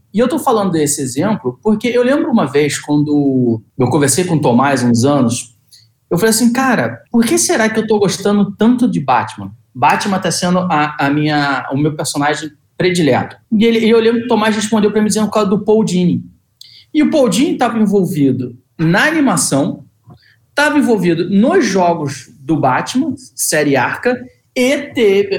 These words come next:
eu não sei se ele tava envolvido, mas teve o, pelo menos o, a trilogia do Nolan. Então, assim, é, e eu lembro que, tipo, o argumento do Tomás, resumidamente, foi o seguinte:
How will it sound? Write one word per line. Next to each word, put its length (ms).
eu 160
não 120
sei 120
se 120
ele 60
tava 220
envolvido, 480
mas 240
teve 480
o, 720
pelo 140
menos 340
o, 320
a 120
trilogia 480
do 120
Nolan. 420
Então, 200
assim, 500
é, 240
e 80
eu 80
lembro 220
que, 160
tipo, 340
o 80
argumento 680
do 240
Tomás, 400
resumidamente, 600
foi 80
o 20
seguinte: 300